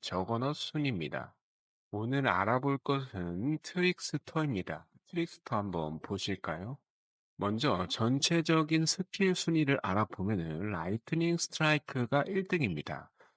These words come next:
근데 저희가 지금 알아봐야 될 것은 다섯 번째의 헥스 블라스트입니다.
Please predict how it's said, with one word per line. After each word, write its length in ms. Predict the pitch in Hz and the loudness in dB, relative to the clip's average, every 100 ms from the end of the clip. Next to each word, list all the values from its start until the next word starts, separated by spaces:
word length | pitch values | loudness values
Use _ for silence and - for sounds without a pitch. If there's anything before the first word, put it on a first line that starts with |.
| _ - | _ -2
근데 180 | 143 | 0
저희가 640 | 143 117 120 131 156 101 87 | 2 4 4 4 4 4 2
지금 400 | - 113 117 127 | 0 0 0 0
알아봐야 640 | - 87 104 104 113 110 | -2 0 0 2 2 2
될 140 | 107 95 | 0 -2
것은 440 | - 98 123 82 | -4 -2 -2 -2
다섯 540 | - 87 95 135 135 - | -2 0 2 0 0 2
번째의 580 | 123 120 113 110 127 | 2 2 0 2 2
헥스 520 | 135 - 190 - 175 147 | 0 -2 -2 0 0 0
블라스트입니다. 840 | 101 87 85 - 85 82 76 | 0 -2 -6 -10 -10 -8 -8